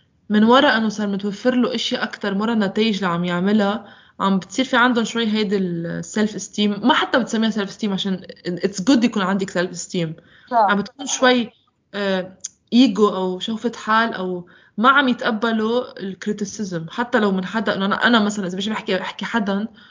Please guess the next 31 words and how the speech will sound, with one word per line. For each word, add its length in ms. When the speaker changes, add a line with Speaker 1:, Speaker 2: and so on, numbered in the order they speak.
Speaker 1:
ما 60
بكون 180
عم 120
بحكيها 320
لأذيها، 460
بكون 180
عم 60
بحكيها 340
to 120
help 320
her 40
عشان 280
أنا 100
شايفة 300
شي 140
ما 120
شايفته، 540
كرمال 280
عندك 380
experience 400
أكتر 260
منها. 400
ما 160
كتير 300
عم 240
يتقبلوا 580
هالإكسبي-، 600
هال-، 440
هالكومنتير 1120
أو 80
هالمساعدات. 880